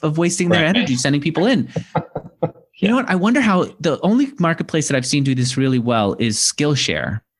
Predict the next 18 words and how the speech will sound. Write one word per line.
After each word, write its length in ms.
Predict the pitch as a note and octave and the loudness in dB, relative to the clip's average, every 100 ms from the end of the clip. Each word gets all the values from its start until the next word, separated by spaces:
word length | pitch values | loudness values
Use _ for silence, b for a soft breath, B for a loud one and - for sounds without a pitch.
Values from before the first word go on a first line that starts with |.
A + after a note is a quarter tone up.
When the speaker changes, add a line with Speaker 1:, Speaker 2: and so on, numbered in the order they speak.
| B B B | B B B
Speaker 1:
And 160 | C#3+ C#3 | 0 2
I 120 | B2+ | 2
imagine 520 | C3 C#3 F3 A#3 F3 | 2 2 2 2 2
the 100 | C3 | 2
reason 260 | A#2+ A#2+ A#2+ | 2 2 0
that 100 | A2+ | 0
they 140 | A2+ | 0
do 180 | G#2+ A2+ | 0 0
well 240 | G#2+ G#2+ G#2+ | 2 2 2
is 160 | G#2+ | 0
because 640 | A2 A2 A#2 G#2 G#2 G2+ - b b b - | -2 -2 0 2 2 0 -4 b b b -4
their 460 | A#2 C3+ D#3+ D#3 | 0 2 2 0
people 640 | D3+ D3+ C#3 C#3 B2+ B2 B2 | 0 -2 -2 0 2 0 0
are, 520 | A2+ A2 G#2 G#2 - - | 0 0 2 0 -2 -4
have 180 | B2 A#2 | -4 -2
such 640 | - - - D3+ D#3 - | -2 -2 0 0 0 0
a 140 | B2+ | 0
f-, 260 | A#2+ - | -2 -6